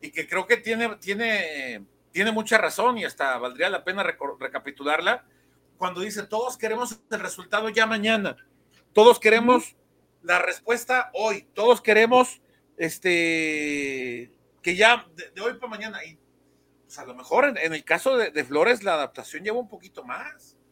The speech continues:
Speaker 1: Decía
Speaker 2: Sí.
Speaker 1: Guardiola en su momento, "Los buenos jugadores en dos días se adaptan". Bueno, pues a lo mejor este no se adapta en dos días, a lo mejor este le van a tardar dos, tres meses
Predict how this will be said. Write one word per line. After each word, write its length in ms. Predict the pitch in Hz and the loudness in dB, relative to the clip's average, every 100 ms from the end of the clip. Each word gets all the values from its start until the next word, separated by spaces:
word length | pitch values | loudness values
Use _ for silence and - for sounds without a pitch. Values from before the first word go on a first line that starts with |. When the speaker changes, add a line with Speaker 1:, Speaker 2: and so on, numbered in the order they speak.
| _ _ _ _ _ - | _ _ _ _ _ -10
Speaker 1:
Decía 260 | 143 196 | 0 0
Speaker 2:
Sí. 60 | 202 | 4
Speaker 1:
Guardiola 340 | 240 214 233 | 2 4 0
en 80 | 247 | 0
su 80 | 214 | -4
momento, 300 | 175 - 214 | -8 -8 -8
"Los 160 | 175 143 | -8 -6
buenos 280 | 196 262 - | -4 -4 -4
jugadores 500 | 196 185 247 247 - _ _ _ - | -2 0 0 -2 -8 _ _ _ -14
en 180 | 135 | -8
dos 220 | 143 262 233 | 2 2 2
días 260 | 247 220 | 0 0
se 80 | 180 | 0
adaptan". 340 | 165 165 147 123 | -2 -4 -6 -10
Bueno, 160 | 233 | -10
pues 140 | 226 165 | -12 -18
a 40 | |
lo 60 | 131 | -16
mejor 260 | 135 214 | -12 -8
este 220 | 247 - | -8 -8
no 140 | 208 226 | -16 -14
se 120 | 240 | -12
adapta 280 | 240 240 233 | -12 -12 -12
en 80 | 220 | -12
dos 120 | 185 | -14
días, 320 | 285 302 - _ _ | -4 -4 -6 _ _
a 80 | - | -14
lo 80 | 143 | -12
mejor 240 | 143 220 | -10 -6
este 140 | 254 254 | -6 -6
le 80 | 175 | -6
van 160 | 185 | -6
a 100 | 240 | -6
tardar 340 | 156 - 202 - | -10 -4 -4 2
dos, 280 | 220 262 | 2 2
tres 300 | - 233 247 | 0 -4 -4
meses 640 | 220 294 311 302 208 - | -8 -10 -10 -12 -12 -16